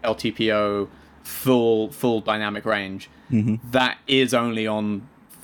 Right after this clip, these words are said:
Speaker 1: five or six Android phones and only ones released in the last twelve months or so. So that side of it is still fairly cutting edge.
Speaker 2: Yeah. There wasn't an always on display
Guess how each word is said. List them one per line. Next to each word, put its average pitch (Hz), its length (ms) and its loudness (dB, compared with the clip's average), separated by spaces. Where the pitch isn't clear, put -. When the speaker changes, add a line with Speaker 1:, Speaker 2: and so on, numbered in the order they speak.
Speaker 1:
five 120 420 0
or 107 80 -10
six 113 280 -2
Android 104 360 -4
phones 101 400 -2
and 104 220 -2
only 120 240 2
ones 107 340 -2
released 104 300 -2
in 104 80 -2
the 101 40 -2
last 101 240 -2
twelve 101 220 0
months 101 300 -6
or 90 60 -10
so. - 240 -10
So 101 320 -2
that 123 340 -2
side 113 300 0
of 101 80 -6
it 101 100 -2
is 104 160 -4
still 101 200 -6
fairly 98 480 -4
cutting - 360 -14
edge. - 360 -16
Speaker 2:
Yeah. - 180 -6
There 131 120 6
wasn't 160 260 2
an 131 100 0
always 131 300 2
on 117 100 4
display 107 540 -2